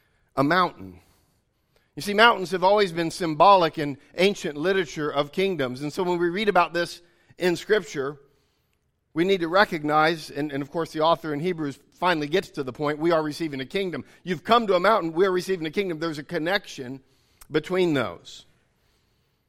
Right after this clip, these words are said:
Gorokova picks up on that, whether knowingly or otherwise, in her telling of this game, uh, A Mountain of Crumbs.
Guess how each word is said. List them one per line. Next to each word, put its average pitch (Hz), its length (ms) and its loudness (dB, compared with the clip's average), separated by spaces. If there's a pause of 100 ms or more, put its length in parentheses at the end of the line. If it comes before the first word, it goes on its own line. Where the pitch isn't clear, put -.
(140)
Gorokova 185 580 4
picks 185 240 -2
up 196 220 4
on 165 140 2
that, 175 180 0
whether 175 200 2
knowingly 190 460 0
or 170 140 2
otherwise, 151 640 2
in 151 140 -4
her 151 300 -2 (540)
telling 170 340 2
of 143 160 -4
this 147 220 -4
game, 123 600 -4 (880)
uh, 123 340 -2
A 113 60 -2
Mountain 123 400 -2
of 117 160 -6
Crumbs. 104 720 -4